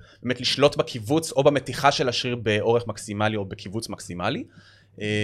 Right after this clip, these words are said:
בהכרח בתחום הפצ-, בתחום הטיפולים והפציעות, אה, אני מנסה להביא את ה-, להגדיל את הטווחי תנועה האקטיביים, כי ככה בהכרח אני יכול למנוע פציעות עתידיות.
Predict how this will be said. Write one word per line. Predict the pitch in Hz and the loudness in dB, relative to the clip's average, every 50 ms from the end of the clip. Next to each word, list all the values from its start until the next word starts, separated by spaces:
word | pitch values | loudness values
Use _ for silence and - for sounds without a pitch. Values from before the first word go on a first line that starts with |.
| 104 104 104 107 107 107 | 0 -2 -2 -4 -6 -2
בהכרח | 107 117 143 143 135 - 143 170 170 | 4 6 6 6 6 6 4 4 4
בתחום | 180 165 - - 165 165 | 2 -2 -2 2 2 4
הפצ-, | 165 165 165 - - - - 127 | 2 2 0 -6 -10 -10 -10 -8
בתחום | 117 117 - - 147 151 160 156 | -10 -8 -6 -2 -2 0 2 4
הטיפולים | 147 135 127 127 - 135 - - 127 123 147 165 156 | 4 4 4 2 0 -8 -6 -4 -2 0 0 0 2
והפציעות, | 156 139 - - - 147 147 160 180 170 - - - - - _ _ _ _ _ - - | 2 0 0 -2 -4 0 4 4 4 4 2 -2 -20 -20 -20 _ _ _ _ _ -6 -2
אה, | 113 113 113 104 | 0 0 0 0
אני | 117 123 | 0 -2
מנסה | 120 120 117 - 143 135 | -4 -4 -2 0 4 6
להביא | 139 131 123 117 127 131 | 8 8 6 6 4 0
את | 131 - 135 | 2 4 4
ה-, | 117 113 113 110 107 107 107 104 101 104 - | 4 4 6 4 2 2 2 2 0 0 0
להגדיל | 120 123 113 113 123 110 123 143 | 2 2 2 2 2 -2 -4 -2
את | 135 | -2
הטווחי | 151 127 117 123 113 - 139 | -2 -2 -2 -6 -4 -4 -6
תנועה | - - 131 120 123 127 117 | -6 -4 -2 0 2 2 2
האקטיביים, | 110 - - - - 175 214 202 214 220 233 226 - - _ _ _ _ _ | 2 -2 -4 -6 -2 -2 0 0 0 -2 -2 -4 -10 -18 _ _ _ _ _
כי | - 139 - | -12 -2 4
ככה | - 160 160 185 170 | 4 4 6 4 4
בהכרח | 147 147 135 - 147 143 139 151 | 4 4 4 6 6 6 6 6
אני | 139 135 | 2 0
יכול | 127 - 135 131 | 0 0 0 0
למנוע | 131 123 120 123 127 135 131 127 - | 0 0 2 4 6 6 6 6 2
פציעות | - - - 113 113 - 123 | -6 -4 0 2 2 2 0
עתידיות. | 107 - 113 95 98 107 113 110 92 - - - | -2 -6 -6 -6 -2 0 2 2 2 0 -4 -18